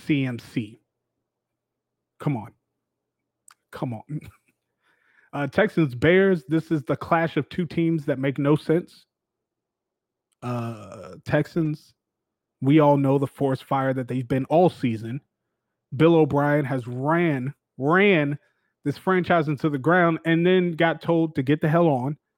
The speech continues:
So they just left a burning, a burning fire with no one to put it out. The Bears,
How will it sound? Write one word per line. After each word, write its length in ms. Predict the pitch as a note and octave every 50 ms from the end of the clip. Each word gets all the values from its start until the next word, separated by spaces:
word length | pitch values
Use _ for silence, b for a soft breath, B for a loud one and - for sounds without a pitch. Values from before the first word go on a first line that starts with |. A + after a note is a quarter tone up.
| _ _ _ _ _ _
So 160 | - - F#3
they 160 | E3+ E3+ F#3+ G#3
just 240 | F#3 F#3+ D#3+ -
left 360 | D3+ D3 E3 G#3+ G#3+ - - -
a 120 | D#3 D#3
burning, 720 | C#3+ B2+ B2 A#2 E3 E3 G3 G#3 A3 A3+ A#3 A3+ A3 G#3+ F3+ - _ - - _ _ b b b b b b b b -
a 60 | C3+
burning 400 | C3 C#3+ F3+ G#3+ G#3+ A3 G#3+ F#3
fire 300 | - - F#3 F3+ E3 D#3+
with 120 | D3 -
no 140 | G#3 B3+ C#4+
one 120 | D4 B3
to 80 | G#3 D#3+
put 180 | - - D3+ C3
it 100 | A#2+ A2+
out. 240 | A2 G#2 - - _ _ _ _ _ _ _ _ _ _ _ _ _ _ _ _ _ _ _ _ _ _ _ _ _ _ _ _ _ _ _ _ _ _ _ _ _ _ _ _ _ _ _ _ _ _ _ _ _ _ _ _ -
The 380 | C3 B2 D#3+ D#3+ D#3 D3 C#3
Bears, 720 | B2+ A2 - D3+ D#3 F3 F#3+ G#3+ A3 A3 A3 - _ _